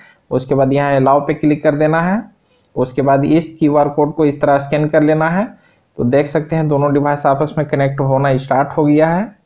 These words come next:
तो देख सकते हैं कनेक्टिंग भी ले लिया है और ये ट्रांसफ़र करना भी स्टार्ट कर दिया है। इसकी स्पीड देख सकते हैं काफ़ी अच्छी है, ठीक है लगभग।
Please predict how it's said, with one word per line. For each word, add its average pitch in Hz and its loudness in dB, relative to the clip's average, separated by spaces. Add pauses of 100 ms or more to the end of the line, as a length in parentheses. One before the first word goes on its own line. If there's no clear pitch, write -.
(720)
तो 117 0
देख 139 4
सकते 160 -2
हैं 170 0
कनेक्टिंग 143 0
भी 151 2
ले 147 4
लिया 156 4
है 175 2
और 151 2
ये 143 2
ट्रांसफ़र 139 -2
करना 147 0
भी 147 0
स्टार्ट 139 0
कर 151 2
दिया 151 2
है। 175 0
इसकी 147 0
स्पीड 139 -2
देख 151 0
सकते 147 -2
हैं 165 0
काफ़ी 135 0
अच्छी 143 0
है, 160 2
ठीक 143 0
है 160 2
लगभग। 151 0